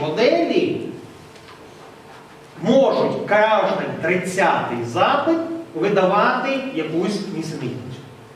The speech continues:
І це треба враховувати, коли користуємося цими моделями, коли користуємося штучним інтелектом, а тим більше приймаємо рішення на основі тих порад,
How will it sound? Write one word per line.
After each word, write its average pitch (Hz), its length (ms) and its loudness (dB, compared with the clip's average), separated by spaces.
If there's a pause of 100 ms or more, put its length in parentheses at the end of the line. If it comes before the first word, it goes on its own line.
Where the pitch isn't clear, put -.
(880)
І 196 120 -4
це 240 440 2
треба 196 460 4
враховувати, 180 1200 4 (320)
коли 196 220 6
користуємося 196 1040 4 (100)
цими 151 320 0 (100)
моделями, 190 640 2
коли 175 140 2 (120)
користуємося 170 600 2
штучним 151 400 -2 (120)
інтелектом, 190 500 0 (300)
а 226 100 2
тим 233 240 2
більше - 520 2
приймаємо 165 800 2
рішення 170 640 2
на 147 120 0
основі 170 540 2
тих 143 320 -2
порад, 127 340 0